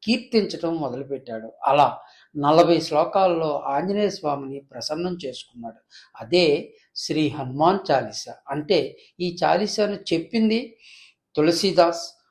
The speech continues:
మొట్టమొదటిసారిగా విన్నది స్వయంగా శ్రీ హనుమానుల వారే. అందుకే ఈ శ్లోకాలు అంత పవర్ఫుల్. మనం ప్రతిరోజు, ముఖ్యంగా మంగళవారం రోజు హనుమాన్ చాలీసా తప్పకుండా విందాం.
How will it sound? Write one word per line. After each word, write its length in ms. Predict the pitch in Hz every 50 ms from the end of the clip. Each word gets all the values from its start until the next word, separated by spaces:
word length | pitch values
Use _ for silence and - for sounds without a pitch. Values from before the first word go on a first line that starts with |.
| _ _ _ -
మొట్టమొదటిసారిగా 1300 | 151 147 143 160 180 - - - - 254 240 233 226 226 226 220 214 - 220 214 208 202 196 196 190 180
విన్నది 440 | 170 175 170 185 185 190 202 202
స్వయంగా 840 | 185 - - - 127 127 143 160 190 214 220 208 214 208 175 - - - - - - -
శ్రీ 580 | - - - - 180 180 175 156 170 - - - _ _ _ _ _ _ _ - -
హనుమానుల 500 | 165 151 165 175 196 208 214 208 190 170
వారే. 340 | 151 139 127 120 120 107 - _ _ _ -
అందుకే 320 | 139 139 156 196 - - 180
ఈ 300 | 170 165 147 151 151 147
శ్లోకాలు 520 | - - 139 131 139 139 - 170 175 180
అంత 440 | - - - 131 156 170 170 - 233
పవర్ఫుల్. 600 | 214 - - 143 139 131 123 - - 117 110 110 - _ _ - - - _ -
మనం 240 | 135 139 139 131
ప్రతిరోజు, 680 | 123 - 180 190 190 - 226 226 226 226 226 226 233 247
ముఖ్యంగా 680 | 240 190 151 147 147 - - 208 208 208 208 208 202
మంగళవారం 720 | 165 143 139 156 170 190 196 196 196 196 190 196 190 185 190
రోజు 300 | 196 185 147 139 135 135 - _ _ _ _ -
హనుమాన్ 440 | 147 165 185 202 220 208 208 - -
చాలీసా 340 | 156 160 156 143 - - 143
తప్పకుండా 760 | - - - 160 160 - - - 214 - 233 214 214 214 202
విందాం. 480 | 180 170 160 151 151 151 151 151 151